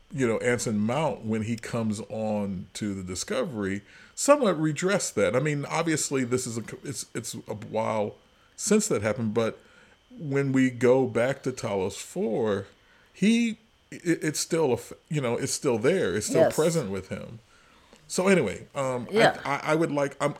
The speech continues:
Speaker 1: I would hope that they wouldn't be so episodic that they forget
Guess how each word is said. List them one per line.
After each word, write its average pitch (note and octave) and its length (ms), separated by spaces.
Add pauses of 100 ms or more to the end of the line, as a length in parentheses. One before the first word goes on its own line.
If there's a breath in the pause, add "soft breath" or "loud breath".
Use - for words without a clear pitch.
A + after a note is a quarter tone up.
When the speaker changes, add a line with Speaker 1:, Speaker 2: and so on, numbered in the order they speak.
Speaker 1:
I C3 80
would C3+ 160
hope E3 260
that A#2+ 120
they A#2 100
wouldn't A#2+ 380
be A2 120
so C#3 320
episodic G2+ 560
that F#2 140
they F#2+ 100
forget G2+ 420